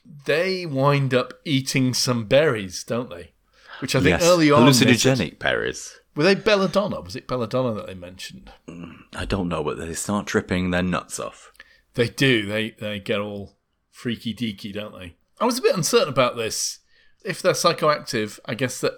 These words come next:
Speaker 1: could have that effect. But, I mean, generally, you eat poisonous plants, you're just gonna get sick and get
Speaker 2: Yeah,
Speaker 1: weak and
Speaker 2: these
Speaker 1: die.
Speaker 2: apparently psychoactive and poisonous at the same time.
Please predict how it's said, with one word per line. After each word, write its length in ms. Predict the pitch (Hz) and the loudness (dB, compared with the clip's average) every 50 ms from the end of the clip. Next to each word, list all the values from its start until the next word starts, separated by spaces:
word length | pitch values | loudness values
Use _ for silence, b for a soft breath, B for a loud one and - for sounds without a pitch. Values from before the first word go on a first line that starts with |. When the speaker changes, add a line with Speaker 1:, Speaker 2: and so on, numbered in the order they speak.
| - - _ _ _ | -10 -20 _ _ _
Speaker 1:
could 160 | - - 131 | -4 0 2
have 120 | 135 110 95 | 2 0 0
that 120 | 98 95 | -4 -8
effect. 480 | - - - - - - - _ - - B B B B B B | -10 -14 -14 -14 -14 -14 -14 _ -20 -20 B B B B B B
But, 100 | - - | -2 0
I 20 | 151 | 2
mean, 120 | 143 147 139 | 2 2 2
generally, 600 | 110 170 175 180 170 143 117 113 110 110 110 120 | 2 2 2 2 2 0 0 0 0 -2 -2 -2
you 120 | 131 131 131 | 0 2 2
eat 180 | 139 131 135 | 2 2 0
poisonous 460 | - 110 127 127 127 120 113 110 98 - | -2 0 2 2 2 0 -2 -4 -6 -4
plants, 460 | - 143 127 107 98 98 - - - | -2 -2 -2 -2 -2 -6 -8 -8 -8
you're 80 | 104 | -8
just 160 | 110 104 - - | -10 -10 -8 -6
gonna 180 | 123 107 101 | -6 -6 -6
get 160 | 98 98 - | -6 -8 -10
sick 280 | - - 123 104 98 - | -8 -8 -6 -8 -6 -6
and 180 | 104 95 87 - _ B B B B B B B B B B B | -8 -8 -8 -10 _ B B B B B B B B B B B
get 140 | B - - | B 0 2
Speaker 2:
Yeah, 140 | 127 117 113 | 4 4 4
Speaker 1:
weak 80 | 110 117 | 4 4
and 80 | 101 | 4
Speaker 2:
these 180 | 127 147 - - | 4 4 4 2
Speaker 1:
die. 60 | - | 0
Speaker 2:
apparently 320 | 95 139 131 117 104 107 | 0 0 0 0 0 0
psychoactive 840 | 101 - - - 117 113 107 - - 101 101 76 - - 98 87 76 | 0 0 0 2 0 0 0 2 2 2 2 2 0 -4 -4 -2 0
and 220 | 76 90 92 85 | 0 0 0 -2
poisonous 480 | - 95 87 82 - 87 85 76 - - | -2 -2 -2 -2 -2 -4 -8 -8 -8 -10
at 80 | 80 | -10
the 60 | - - | -8 -6
same 260 | - - 82 80 71 | -4 -4 -4 -6 -8
time. 360 | - - 80 78 76 71 | -10 -10 -10 -10 -10 -12